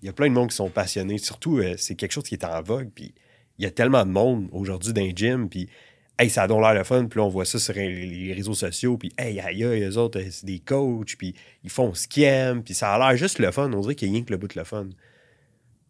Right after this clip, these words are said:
Mais qu'est-ce qu'il y en arrière du rideau, des fois ? Toute la préparation qui est en arrière de ça. Offrir un service hors pair, à la hauteur de nos standards, tout ça. Parce que c'est bien beau avoir des clients, mais on veut les garder. On veut pouvoir les aider longtemps aussi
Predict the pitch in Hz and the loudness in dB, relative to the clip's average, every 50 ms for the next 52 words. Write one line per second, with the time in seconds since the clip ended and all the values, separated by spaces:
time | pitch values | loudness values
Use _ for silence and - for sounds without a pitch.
0 | _ _ - 196 - 160 143 - - 175 156 120 101 101 98 92 95 98 85 87 | _ _ -6 -2 0 0 2 2 2 2 2 2 0 0 -2 -4 -6 -10 -10 -8
1 | 95 113 131 127 104 95 95 - - 104 107 117 123 127 131 - _ _ _ _ | -8 -8 -6 -6 -8 -8 -10 -8 -6 -4 -4 -4 -6 -8 -12 -16 _ _ _ _
2 | _ _ _ _ _ _ - 165 160 - 101 90 - - 123 127 135 131 123 107 | _ _ _ _ _ _ 0 0 2 2 0 2 2 2 4 4 4 4 4 2
3 | 101 - 120 117 110 101 104 98 98 98 95 95 95 90 - - 123 117 - _ | 2 0 -2 -2 -2 -2 -2 -2 -2 -2 -4 -4 -6 -6 -6 -6 -6 -8 -10 _
4 | _ - 101 - - 156 147 131 110 95 - - 104 98 98 113 131 127 - - | _ -6 -4 -2 -2 -2 0 0 0 0 0 -2 -4 -2 -2 -2 -2 -2 -4 -8
5 | - _ _ _ _ _ _ _ _ _ - 131 123 - - - 113 113 127 131 | -10 _ _ _ _ _ _ _ _ _ 6 6 6 6 4 4 2 4 2 0
6 | 117 104 95 - - _ _ _ - 104 101 104 104 101 101 - 120 127 120 101 | -4 -6 -8 -10 -16 _ _ _ -2 2 2 2 2 2 2 2 2 2 2 0
7 | 98 98 - - 95 87 87 90 98 120 123 113 - 87 - - 123 131 143 - | -2 -4 -6 -6 -6 -6 -2 0 0 0 0 -2 -8 -10 -6 -4 -4 -4 -4 -8
8 | _ _ _ _ _ _ _ _ - - - - - 135 135 - - _ _ - | _ _ _ _ _ _ _ _ -4 -4 -2 0 0 0 0 0 -2 _ _ -10
9 | 110 - 104 95 107 101 95 113 139 139 117 104 101 95 - - 101 117 120 120 | -8 -6 -2 0 0 0 2 4 6 6 6 4 2 -2 -6 -4 -2 0 0 0
10 | 104 98 90 95 113 107 98 90 95 90 90 90 110 120 123 117 - - - 95 | -2 -2 -2 0 0 0 0 -2 -2 -4 -2 -2 -2 -2 -2 -4 -8 -8 -6 -6
11 | 101 82 - 107 123 127 113 98 92 98 95 92 107 104 98 92 90 87 - 110 | -6 -2 2 2 4 4 2 0 -2 -2 -2 -2 -2 -2 -2 -4 -4 -4 -4 -4
12 | 113 104 90 - - - 104 | -2 -4 -4 -6 -6 -6 -6